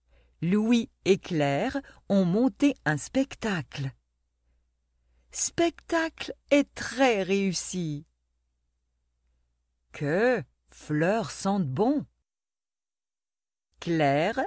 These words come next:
habite maison au volet bleu. Année, les vendanges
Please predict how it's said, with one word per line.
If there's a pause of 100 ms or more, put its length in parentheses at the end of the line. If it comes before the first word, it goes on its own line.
(160)
habite (400)
maison (140)
au
volet
bleu. (1900)
Année, (300)
les
vendanges